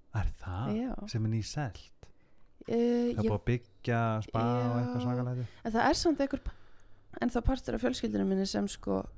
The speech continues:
Speaker 2: rekur þetta, held ég.
Speaker 1: Er það?
Speaker 2: Já.
Speaker 1: Og fer, ferðu einhvern tímann?
Speaker 2: Já, eða svona, þú veist, mjög sjaldan náttúrulega, maður á
Speaker 1: Mhm.
Speaker 2: ekkert svona ferð um Egilsstaði, sko.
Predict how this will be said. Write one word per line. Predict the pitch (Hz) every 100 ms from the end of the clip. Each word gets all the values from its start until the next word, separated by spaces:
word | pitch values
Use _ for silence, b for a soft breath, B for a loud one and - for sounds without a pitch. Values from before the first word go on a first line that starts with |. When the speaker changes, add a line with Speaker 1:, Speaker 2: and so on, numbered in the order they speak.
| -
Speaker 2:
rekur | 226 226 190
þetta, | -
held | - -
ég. | - -
Speaker 1:
Er | 107
það? | - - 92 101 175
Speaker 2:
Já. | 180 185 202 - - - - -
Speaker 1:
Og |
fer, | - 143 175
ferðu | - 180 185
einhvern | 127 -
tímann? | - - - - -
Speaker 2:
Já, | 202 226 339 415 403 - - - 233
eða | 277
svona, | 302 302 262
þú | 262
veist, | 254 - - - -
mjög | 175 170
sjaldan | - - 196 - 202 196
náttúrulega, | 190 202 196
maður | 190 196
á | 202
Speaker 1:
Mhm. | 208
Speaker 2:
ekkert | -
svona | - 208
ferð | - 208 254 269 -
um | 240
Egilsstaði, | 240 262 269 - 262
sko. | 269